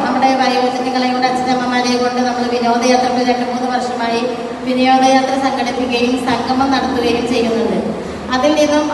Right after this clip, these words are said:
അവരൊക്കെ പറഞ്ഞ ഒരു കാര്യം, കാരണം നമ്മുടെ ഗ്രാമപഞ്ചായത്തിലെ കേരളത്തിൽ മൊത്തം തന്നെ ഒരു സ്ഥിതിവിശേഷമാണ്. നമ്മുടെ എല്ലാ മക്കളും ആധുനിക സംവിധാനങ്ങളുടെ സാങ്കേതിക വിവരണ, പിന്നെ, അറിയും, സാങ്കേതിക വിദ്യാഭ്യാസം നേടുകയും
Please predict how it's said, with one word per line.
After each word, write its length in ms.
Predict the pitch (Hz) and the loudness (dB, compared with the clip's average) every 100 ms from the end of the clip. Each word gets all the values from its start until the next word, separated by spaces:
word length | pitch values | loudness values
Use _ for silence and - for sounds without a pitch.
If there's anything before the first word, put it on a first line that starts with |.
| 262 | 0
അവരൊക്കെ 440 | 262 285 - 302 294 | 2 2 2 0 2
പറഞ്ഞ 320 | 269 254 254 285 269 | 2 2 2 2 2
ഒരു 100 | 254 254 | 2 2
കാര്യം, 380 | 226 226 226 220 226 226 226 226 220 - - 226 - | 2 2 0 -2 -4 -6 -8 -8 -12 -12 -12 -10 -6
കാരണം 240 | 233 240 262 | -2 2 2
നമ്മുടെ 220 | 254 254 | 2 2
ഗ്രാമപഞ്ചായത്തിലെ 880 | 269 277 277 269 269 262 262 262 262 269 | 2 4 2 2 2 2 2 2 2 2
കേരളത്തിൽ 460 | 247 233 240 247 277 | 2 2 2 2 2
മൊത്തം 280 | 262 - - - | 0 2 0 2
തന്നെ 160 | 269 277 262 | 2 2 2
ഒരു 140 | 269 262 262 | 0 0 0
സ്ഥിതിവിശേഷമാണ്. 1200 | 262 247 254 247 269 254 262 233 226 - - - - - | 0 0 0 0 0 0 0 0 0 -2 -4 -6 -8 -6
നമ്മുടെ 220 | 247 254 269 | -2 2 2
എല്ലാ 220 | 269 269 269 | 4 4 2
മക്കളും 460 | 262 269 277 285 285 285 285 285 - 240 | 0 0 0 2 2 0 -4 -6 -8 -2
ആധുനിക 380 | 254 254 262 262 269 269 269 | 0 0 0 2 4 4 2
സംവിധാനങ്ങളുടെ 840 | 254 254 262 262 262 254 254 254 262 | 2 2 2 4 2 2 2 2 2
സാങ്കേതിക 540 | 254 247 240 247 247 262 254 262 247 | 2 0 0 0 2 2 2 0 -2
വിവരണ, 320 | 247 247 247 254 247 247 | -2 -2 -2 -4 -4 -6
പിന്നെ, 240 | 247 240 233 233 233 | -4 -2 -2 -2 -2
അറിയും, 360 | 247 254 254 - 254 262 254 - | 0 0 -2 -2 -4 -4 -6 -4
സാങ്കേതിക 520 | 254 254 254 254 254 269 254 | -2 -2 0 2 4 4 4
വിദ്യാഭ്യാസം 540 | 247 247 254 247 262 | 2 2 4 2 2
നേടുകയും 560 | 254 247 254 254 254 247 | 2 2 2 2 2 0